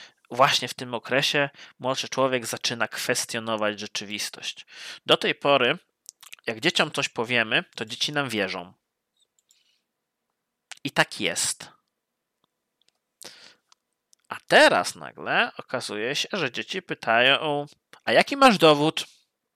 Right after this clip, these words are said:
A co jeśli nie? Nie posłucham.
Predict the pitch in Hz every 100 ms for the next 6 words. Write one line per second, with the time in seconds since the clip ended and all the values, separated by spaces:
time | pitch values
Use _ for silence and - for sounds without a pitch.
0 | _ _ _ _ _ _ _ _ _ _
1 | _ _ _ _ _ _ _ - - -
2 | - - 202 269 254 247 190 143 156 -
3 | _ _ _ _ - 156 165 180 - 131
4 | - 123 127